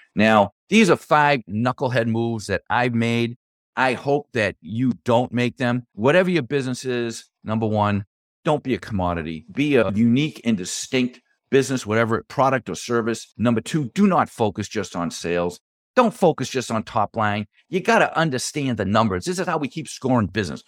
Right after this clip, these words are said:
We keep score with numbers. We've gotta understand the numbers. I don't care what size business you're in. I've worked with twenty-five million dollar companies that don't know their numbers. I've worked with people that are just coming out of the blocks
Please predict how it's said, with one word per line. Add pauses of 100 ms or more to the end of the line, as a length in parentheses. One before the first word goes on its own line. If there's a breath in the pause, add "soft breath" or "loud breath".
(200 loud breath)
We
keep
score (320)
with
numbers. (280)
We've
gotta
understand
the
numbers.
I
don't
care
what
size
business
you're
in. (260)
I've
worked
with
twenty-five
million
dollar
companies
that (140)
don't
know
their
numbers. (240 soft breath)
I've
worked
with
people
that
are
just
coming
out
of
the
blocks